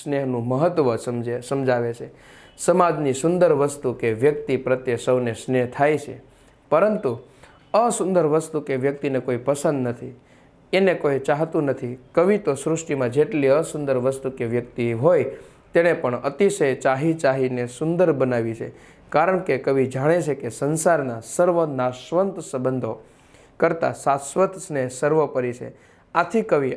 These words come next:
આ કાવ્યમાં જીવનના રાગ, દ્વેષ, ઉચ્ચ નીચ, સુંદર, અસુંદર વગેરે દ્વંદ્વોથી મુક્તિ મેળવવા માટે સાચા સ્નેહને પ્રાધાન્ય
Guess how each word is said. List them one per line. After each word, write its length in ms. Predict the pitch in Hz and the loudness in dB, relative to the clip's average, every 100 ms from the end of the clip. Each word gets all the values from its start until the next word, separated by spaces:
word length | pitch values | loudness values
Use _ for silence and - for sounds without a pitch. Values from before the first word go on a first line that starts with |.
| - | -2
આ 140 | 175 | -2
કાવ્યમાં 520 | 185 151 139 131 123 117 | 0 -2 -2 -4 -8 -12
જીવનના 580 | - 139 160 139 120 - - _ _ 127 | -8 -4 -2 -4 -8 -10 -20 _ _ -4
રાગ, 400 | 135 151 165 156 | 0 2 0 -4
દ્વેષ, 340 | 135 151 160 160 - 160 | -2 2 2 0 -10 -4
ઉચ્ચ 320 | 165 165 147 | -2 -4 -8
નીચ, 400 | 143 160 160 147 | -4 -4 -6 -10
સુંદર, 520 | - 151 151 156 151 | -6 -6 0 0 0
અસુંદર 600 | 147 147 147 147 139 127 | 0 -2 -2 -6 -4 -4
વગેરે 460 | 120 147 185 190 170 | -2 0 4 4 2
દ્વંદ્વોથી 1400 | 135 143 147 123 120 - _ _ _ _ 175 131 - - _ _ _ _ _ _ _ _ _ - - - - - | -2 -4 0 -2 -2 -14 _ _ _ _ 0 0 -2 -14 _ _ _ _ _ _ _ _ _ -20 -20 -20 -20 -2
મુક્તિ 380 | 147 170 190 160 | -2 0 2 4
મેળવવા 580 | 139 135 131 127 147 - _ | 4 4 4 2 -2 -14 _
માટે 280 | 139 135 127 | -4 -2 -4
સાચા 480 | - 143 147 170 160 | -2 -2 0 2 0
સ્નેહને 480 | 160 139 127 120 117 | -2 -4 -2 -4 -6
પ્રાધાન્ય 840 | 123 123 127 135 117 110 127 | -2 -2 -2 -6 -8 -4 -2